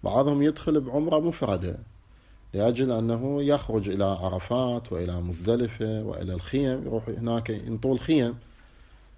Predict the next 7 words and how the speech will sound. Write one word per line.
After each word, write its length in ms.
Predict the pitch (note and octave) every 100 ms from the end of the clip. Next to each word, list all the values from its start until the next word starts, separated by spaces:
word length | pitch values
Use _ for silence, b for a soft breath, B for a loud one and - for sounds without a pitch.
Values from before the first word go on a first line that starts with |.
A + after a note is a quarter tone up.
| - -
مع 140 | G2
القافلة، 800 | G2+ G2+ A2 B2+ A2+ A2 G2+ G#2 - - - b b b -
فهو 280 | - D3 F3
لكي 340 | F3 E3+ F3+ F#3
يخلص 480 | G3+ - D3 -
من 140 | C3+ B2+
إشكالية 760 | B2 - B2 B2 D3+ C#3 B2+